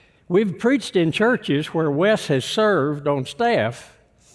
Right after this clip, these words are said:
but, uh, for him to be the pastor, this is really neat. Uh, we've never done that before. We helped you welcome him a year or so ago, and just glad to see you again. So thank you. I hope you'll join us this week. It's gonna be a great time together,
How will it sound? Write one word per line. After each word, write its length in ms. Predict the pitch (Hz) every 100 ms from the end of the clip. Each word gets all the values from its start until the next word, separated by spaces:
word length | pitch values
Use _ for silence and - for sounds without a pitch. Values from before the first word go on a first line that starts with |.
| _ _ _ _ _ _
but, 320 | 151 170 160 165
uh, 280 | 139 120 117 - - _ _ _ _ _ -
for 80 |
him 180 | 147 220
to 60 | 180
be 140 | 202
the 100 | 180
pastor, 680 | 175 233 247 - 113 110 107 _ _ _ _ _ -
this 200 | 185 -
is 100 | 123
really 220 | 151 139
neat. 400 | 147 131 104 - - _ _ _ _ - -
Uh, 60 | 135
we've 160 | 135 135
never 240 | 160 147
done 220 | 143 143
that 240 | 151 156 - - _ - 123
before. 500 | 117 156 156 160 165
We 220 | - 113 - _ _ _ _
helped 280 | - 139 139
you 80 | 139
welcome 400 | 143 151 147 147
him 200 | 139 143 - - _ _ - _ _ _ _ -
a 20 |
year 180 | 151 147
or 60 |
so 280 | 139 156 143
ago, 320 | 127 151 147
and 220 | 131 113
just 300 | - 143 -
glad 300 | - 147 127
to 40 | 123
see 200 | - 143
you 160 | 123
again. 200 | 127 127
So 160 | 110 139
thank 320 | 131 233 202
you. 60 | 123
I 40 |
hope 220 | 147 220
you'll 80 | 165
join 300 | 135 185 240
us 140 | 185 -
this 200 | 147 -
week. 200 | 165 214
It's 80 |
gonna 180 | - 147
be 120 | 151
a 40 | 147
great 240 | 156 170
time 260 | - 170 156
together, 480 | 131 156 165 190